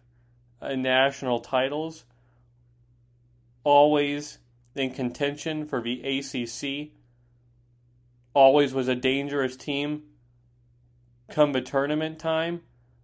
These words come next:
uh, and built this team up, uh, to a powerhouse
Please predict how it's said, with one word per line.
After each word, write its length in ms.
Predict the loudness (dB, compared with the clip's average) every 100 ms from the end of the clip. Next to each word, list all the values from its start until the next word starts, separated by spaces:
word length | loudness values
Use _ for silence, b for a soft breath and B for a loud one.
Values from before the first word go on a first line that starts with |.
| _ _ -2
uh, 420 | 2 2 2 0 -4 _ _ _ _ _ _ _ _ _ _ _ _ _ _ _ _
and 400 | -2 0 -2 -2
built 300 | 0 0 0
this 200 | -4 -4
team 360 | -8 -6 -4 0
up, 280 | -2 -2 -12 b b b
uh, 100 | -12 -12 -8
to 240 | -4 -2
a 140 | -2
powerhouse 1200 | -4 -4 2 4 6 2 2 2 2 0 -10 -20